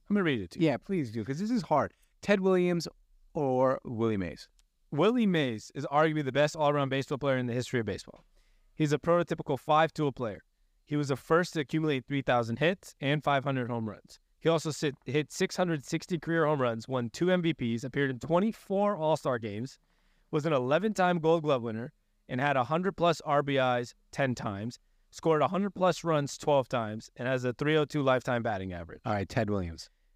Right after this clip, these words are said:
Speaker 1: Arguably the greatest pure hitter who ever lived, accumulated three forty-four average, five hundred twenty-one M-,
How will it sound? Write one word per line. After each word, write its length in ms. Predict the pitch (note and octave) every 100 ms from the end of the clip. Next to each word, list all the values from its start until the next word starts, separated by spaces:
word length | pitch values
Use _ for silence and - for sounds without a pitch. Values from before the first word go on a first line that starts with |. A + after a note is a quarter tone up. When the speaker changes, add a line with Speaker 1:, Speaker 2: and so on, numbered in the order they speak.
| _ -
Speaker 1:
Arguably 440 | D3+ E3 F3+ F3+
the 80 | D#3
greatest 300 | E3 D#3 -
pure 260 | A#3 A#3
hitter 240 | E3+ D3 C3
who 60 |
ever 180 | A#2+ A2+
lived, 320 | G#2 G#2 B2+
accumulated 500 | D3 - D#3+ D#3 C#3 C3
three 220 | D3 E3
forty-four 600 | G3 F#3+ F#3 D#3 G3 G3+ D3+
average, 380 | A#2+ A#2 B2+
five 300 | - D#3 D#3
hundred 320 | C#3+ F3 F#3+ D#3
twenty-one 460 | D#3+ D3+ C#3 C3
M-, 160 | B2